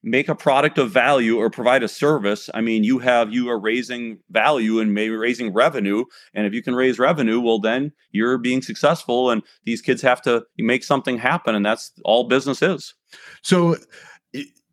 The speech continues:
Speaker 2: you guys have, we, we've talked a, a lot about, you know,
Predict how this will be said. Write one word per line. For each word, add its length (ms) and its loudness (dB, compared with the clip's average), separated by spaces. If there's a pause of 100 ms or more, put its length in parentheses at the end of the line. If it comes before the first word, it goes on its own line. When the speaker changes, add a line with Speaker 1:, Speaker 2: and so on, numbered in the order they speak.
(140)
Speaker 2:
you 120 2
guys 240 4
have, 180 0
we, 280 2
we've 200 0
talked 300 0
a, 280 0
a 40 0
lot 260 2
about, 460 2
you 100 2
know, 260 0